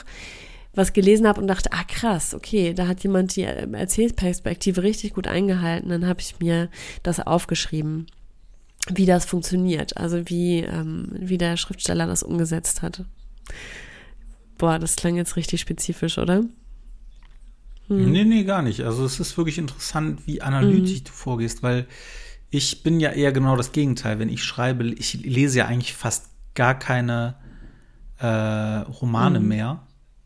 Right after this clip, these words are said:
Speaker 2: weil mich das jedes Mal blockiert im Schreiben. Ähm, das ist echt verrückt. Also seitdem ich selber schreibe, lese ich fast überhaupt
Speaker 1: Mhm.
Speaker 2: nichts mehr. Ähm, und bei dir ist es eher umgekehrt. Du nutzt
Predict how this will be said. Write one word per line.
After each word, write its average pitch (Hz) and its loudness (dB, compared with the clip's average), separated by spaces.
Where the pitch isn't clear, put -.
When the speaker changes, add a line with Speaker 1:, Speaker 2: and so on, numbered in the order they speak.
Speaker 2:
weil 123 0
mich 123 0
das 120 -2
jedes 135 -2
Mal 117 0
blockiert 117 -4
im 120 -4
Schreiben. 131 -4
Ähm, 113 0
das - -4
ist 127 -4
echt - -4
verrückt. 143 0
Also 110 0
seitdem 120 0
ich 120 -4
selber 120 0
schreibe, 123 0
lese 117 -2
ich - -10
fast - -8
überhaupt 117 -2
Speaker 1:
Mhm. 185 2
Speaker 2:
nichts 180 -2
mehr. 123 -6
Ähm, 110 0
und 117 -2
bei 117 -2
dir 120 0
ist 131 -2
es 131 -4
eher 117 0
umgekehrt. 113 -4
Du 120 -2
nutzt 123 -2